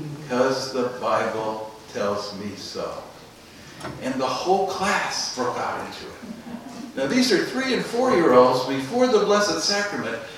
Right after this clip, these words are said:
They got it! They got it! In simplicity, but they got it. And that's really the invitation for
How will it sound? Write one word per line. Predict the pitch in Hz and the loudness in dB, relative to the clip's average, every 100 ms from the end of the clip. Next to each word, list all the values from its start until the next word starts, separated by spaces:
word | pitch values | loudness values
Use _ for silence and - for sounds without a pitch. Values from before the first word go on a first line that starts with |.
| - - - | -16 -14 0
They | 247 247 - | 8 8 10
got | 294 285 - - - | 10 12 12 10 10
it! | - - - - 170 156 156 - - | 8 2 -2 -4 -2 -2 -2 -4 -2
They | 240 247 | 0 2
got | 254 285 277 | 4 4 4
it! | - 269 - - - - - | 2 0 -6 -8 -12 -12 -2
In | 180 185 | 0 2
simplicity, | - 196 190 - 240 247 269 262 262 - - - - - | 6 6 6 4 4 4 2 0 0 -4 -8 -16 -18 -2
but | 202 202 | 0 4
they | 214 220 | 4 4
got | 240 240 269 262 | 0 0 2 2
it. | - - - - - - - - - - | 2 -2 -6 -10 -16 -20 -20 -20 -20 -6
And | 165 | -2
that's | 185 247 247 - 208 | 2 2 2 0 0
really | 208 214 | 2 2
the | 185 180 | 4 4
invitation | 180 175 170 170 165 160 | 2 2 2 2 2 -2
for | 151 151 147 143 143 | -4 0 4 4 2